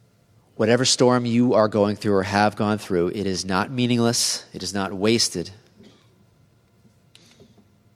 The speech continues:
I'll get to that in a second. It's not wasted. That God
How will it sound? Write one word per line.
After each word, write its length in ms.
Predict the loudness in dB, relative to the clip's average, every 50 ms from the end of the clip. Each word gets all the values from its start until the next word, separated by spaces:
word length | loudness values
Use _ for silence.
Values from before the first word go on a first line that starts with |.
| _ _ _ _ _ _ _ _ _ _ _ _ _ _ _ _ _ _ _ _ _ _ _ _ _ _ _ _ _ _ -20 -20 -20 -20 -20 _ -20 -20 -16 -16
I'll 80 | -12
get 120 | -12 -10 -8
to 80 | -8
that 100 | -8 -8
in 60 | -8 -12
a 40 |
second. 300 | -14 -14 -14 -14 -16 -18 -20 _ _ _ _ -20 -20 -20 _ _ _ _ _ _
It's 180 | -14 -6 -2
not 160 | 0 0 2
wasted. 420 | 2 2 2 2 0 -4 -6 -10 -10 -14 _ _ _ _ _ _ _ _ _ _ _ _ _ _ _ _ _ _ _ _ _ _ _ _ _ _ _ _ _ _ -20 -20 _ _ _ _ _ _ _ _ _ _ _ _ _ _ _ _ _ _ _ _ _ _ _ _ _ _ _ _ _
That 180 | -8 -8 -2
God 480 | 2 2 4 6 4 4 2 0 -2 -10